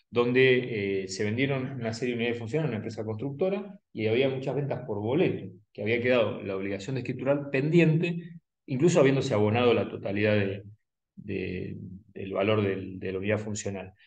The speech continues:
Entonces, en esos casos, ¿qué se acompaña? Un boleto de compra-venta, si ya habían tomado posesión los gastos, los servicios puestos a nombre de, del adquirente. Bueno, el problema se dio cuando se advirtió que se habían vendido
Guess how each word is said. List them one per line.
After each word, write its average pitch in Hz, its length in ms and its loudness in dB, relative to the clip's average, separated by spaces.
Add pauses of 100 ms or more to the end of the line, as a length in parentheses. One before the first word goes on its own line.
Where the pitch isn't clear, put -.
(280)
Entonces, 123 280 4
en 131 80 6
esos 135 180 2
casos, 151 280 4
¿qué 120 100 -4
se 113 120 -4
acompaña? 101 460 -4
Un 98 60 -12
boleto 104 260 0
de 110 60 2
compra-venta, 135 1000 4 (100)
si - 180 -10
ya 120 140 -2
habían 117 260 4
tomado 110 400 2
posesión 117 880 0 (260)
los 101 300 -2
gastos, 117 580 4
los 98 140 -10
servicios 107 420 -2
puestos 113 360 -2
a 107 60 -2
nombre 107 280 0
de, 98 260 -2 (300)
del 104 180 -4
adquirente. 117 1040 4
Bueno, 110 440 -2
el 107 80 -8
problema 120 260 2
se 131 140 -4
dio 123 160 4
cuando 120 640 0
se - 180 -8
advirtió 107 360 0
que 123 100 0
se - 120 -6
habían 107 240 2
vendido 113 640 2